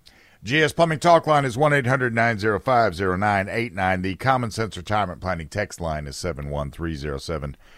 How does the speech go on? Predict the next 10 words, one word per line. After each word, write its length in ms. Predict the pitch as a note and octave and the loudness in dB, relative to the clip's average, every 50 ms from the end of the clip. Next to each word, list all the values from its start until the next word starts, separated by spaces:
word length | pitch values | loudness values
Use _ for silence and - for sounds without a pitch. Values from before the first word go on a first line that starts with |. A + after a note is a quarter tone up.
| - - | -20 -20
Streaming 420 | - - - - F#3+ F#3 F3 D#3+ D#3 | -20 -6 2 2 4 4 4 2 2
live 680 | D#3 D#3 E3 E3+ E3+ E3+ E3+ E3+ E3+ E3+ E3+ E3+ D3 | 4 6 6 8 8 6 6 6 6 6 4 4 2
on 200 | E3 E3 D#3 D3+ | 0 0 0 0
the 160 | D3 D3+ D3 C#3+ | -2 -4 -4 -4
W 680 | A2+ G#2 C#3+ D3 B2 C#3+ C3+ C3 B2 B2+ B2+ B2+ - - | -2 -2 -2 -2 -2 -4 -4 -4 -6 -6 -6 -8 -6 -6
O 240 | A#2+ B2 B2 B2+ - - | -4 -4 -4 -4 -4 -4
R 300 | - G#2+ A2 A2+ A2+ G#2 | -2 0 2 0 0 -2
D 320 | E2 F#2 F#2+ G2 F#2 E2+ | -4 -6 -6 -6 -6 -8
Facebook 680 | - - F#2+ F#2 F#2 E2 - - - - D#2+ D#2 C#2+ - _ - | -8 -8 -6 -6 -6 -8 -10 -14 -10 -8 -8 -8 -8 -10 _ -12
page. 920 | - D2+ C#2+ C#2 C#2 B1 G1+ G1+ G1+ G1+ G1+ G1+ G1+ - - - - - | -8 -8 -6 -6 -8 -8 -12 -14 -16 -16 -18 -20 -18 -18 -16 -16 -18 -18